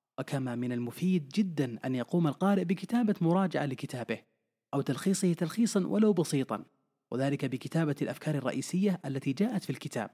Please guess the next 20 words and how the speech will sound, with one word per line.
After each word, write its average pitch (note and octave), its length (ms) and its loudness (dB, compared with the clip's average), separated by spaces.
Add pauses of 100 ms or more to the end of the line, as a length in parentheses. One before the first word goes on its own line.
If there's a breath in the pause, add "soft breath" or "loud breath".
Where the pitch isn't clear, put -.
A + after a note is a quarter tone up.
(560)
هذا F3+ 260 4
سيساعده C#3+ 680 2
عند A#2 200 -2
العودة C3+ 340 0
إلى B2+ 100 -4
الكتاب F3 400 -2
مستقبلا D#3+ 600 0 (420)
إذا B2 180 -2
ما A#2+ 80 -2
احتاج D#3+ 360 0
إلى C#3 180 0
أي G#3 400 0
معلومة C3 520 0
فيه، A2+ 260 -6 (640)
وكما B2 320 -4
يقلل D#3+ 440 2
من C3+ 120 2
نسيان G#3+ 340 0
الكتاب F3+ 480 0
ومحتواه. A2+ 580 -4